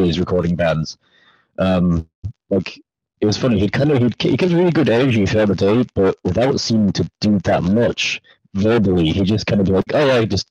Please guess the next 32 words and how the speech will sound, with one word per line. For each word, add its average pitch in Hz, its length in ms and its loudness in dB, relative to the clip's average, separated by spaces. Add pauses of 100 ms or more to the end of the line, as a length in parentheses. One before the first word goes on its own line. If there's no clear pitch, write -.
(160)
you - 100 -4
know, 90 320 -2 (140)
do 101 100 2
a 95 40 0
take 87 180 -2
there, 95 260 0
try 92 240 -2
that." 92 280 0 (200)
And 131 140 0
he'd 208 120 0
kind 180 160 0
of 131 60 0
walk 147 200 0
away 143 160 2
and 117 80 0
let 113 100 0
you 95 80 0
do 127 180 0
it, 85 180 -2 (540)
and 104 140 0
then 101 180 2
come 110 200 0
back 104 240 0
and - 20 -12
be 110 100 2
like, 104 140 0
"Yeah, 208 180 2
yeah, 175 160 0
sounds 123 240 0
good," 104 240 0
and 104 100 0
just, 107 340 -2